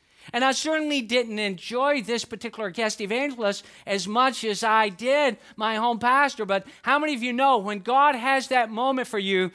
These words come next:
the Holy Spirit works through any kind of circumstance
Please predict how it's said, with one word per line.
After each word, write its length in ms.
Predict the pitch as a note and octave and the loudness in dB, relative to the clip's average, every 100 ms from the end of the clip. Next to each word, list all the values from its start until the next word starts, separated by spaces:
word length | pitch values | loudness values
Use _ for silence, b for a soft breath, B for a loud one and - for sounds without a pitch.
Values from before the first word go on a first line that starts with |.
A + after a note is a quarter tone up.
| B - | B 0
the 160 | G#3 | 0
Holy 280 | G3 C#4+ C#4 | 4 2 2
Spirit 520 | - - C4+ C4 F#3+ | -4 -2 4 4 2
works 260 | A3 A#3+ - | 0 -2 0
through 200 | G#3+ F#3+ | -2 -2
any 380 | A3+ D4 D4+ D4+ | 0 0 2 0
kind 440 | - - B3+ C#4 A3+ | -2 -2 2 2 0
of 120 | F#3 | -2
circumstance 840 | B3+ C4+ B3+ A3 - A3+ G3 | 0 0 -2 -8 -2 0 0